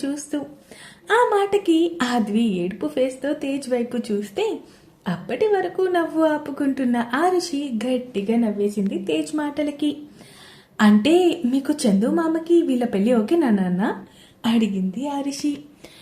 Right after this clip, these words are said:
"అది మేమెప్పుడో అనుకున్నాం, కానీ అది మీ మమ్మీ ఇంటికి వచ్చాక," చెప్పాడు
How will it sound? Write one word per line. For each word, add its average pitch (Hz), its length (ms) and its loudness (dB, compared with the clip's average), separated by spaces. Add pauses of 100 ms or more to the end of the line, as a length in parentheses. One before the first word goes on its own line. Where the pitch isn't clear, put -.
(280)
"అది 214 480 6
మేమెప్పుడో 202 500 8
అనుకున్నాం, 208 580 2 (100)
కానీ 214 360 4
అది 294 200 2
మీ 277 120 4
మమ్మీ 208 320 4
ఇంటికి 208 340 4
వచ్చాక," 185 460 0 (720)
చెప్పాడు 214 560 -2